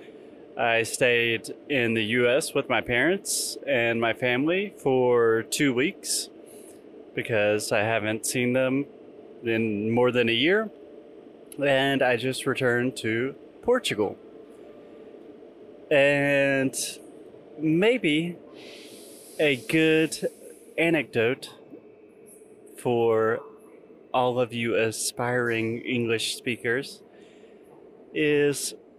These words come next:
I've been speaking Portuguese, studying Portuguese, learning Portuguese for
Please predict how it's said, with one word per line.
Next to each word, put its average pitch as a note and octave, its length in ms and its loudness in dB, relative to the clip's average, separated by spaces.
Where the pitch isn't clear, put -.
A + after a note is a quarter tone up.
I've G#3+ 180 2
been F#3 160 0
speaking D#3+ 380 0
Portuguese, C3+ 760 -2
studying C3 500 2
Portuguese, B2 840 -2
learning B2 320 2
Portuguese B2+ 640 -2
for D3+ 460 2